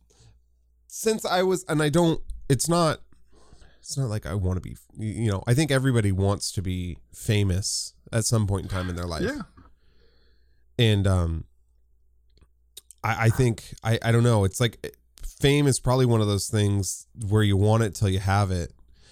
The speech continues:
Speaker 1: And it's like a tattoo. You probably can't really get it off of you unless,
Speaker 2: Right.
Speaker 1: like, you're really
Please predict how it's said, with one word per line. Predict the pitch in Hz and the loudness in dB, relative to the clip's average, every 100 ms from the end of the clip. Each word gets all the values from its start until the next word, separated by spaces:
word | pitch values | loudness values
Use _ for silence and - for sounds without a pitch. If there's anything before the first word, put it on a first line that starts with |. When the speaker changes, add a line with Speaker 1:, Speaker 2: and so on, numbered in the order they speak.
| - - | -8 0
Speaker 1:
And | 110 | 2
it's | - | 2
like | 113 | 0
a | 107 | 0
tattoo. | 110 101 - 117 101 | 2 2 4 2 2
You | 90 | 0
probably | 85 110 104 95 95 | 0 0 0 -2 -2
can't | - 104 - | 0 0 0
really | 98 | -2
get | 92 101 | 0 0
it | 92 | 0
off | 92 101 - | 0 0 -2
of | 90 | -6
you | 98 95 95 - - _ - - - | -4 -2 -4 -8 -16 _ -20 -18 -2
unless, | 113 113 110 107 | 0 4 2 2
Speaker 2:
Right. | 113 | 0
Speaker 1:
like, | 101 95 - _ _ _ _ _ _ _ _ _ _ - | -2 -2 -8 _ _ _ _ _ _ _ _ _ _ -4
you're | 104 101 98 101 | 0 2 2 4
really | 107 107 104 98 92 90 90 | 4 4 4 2 2 0 -2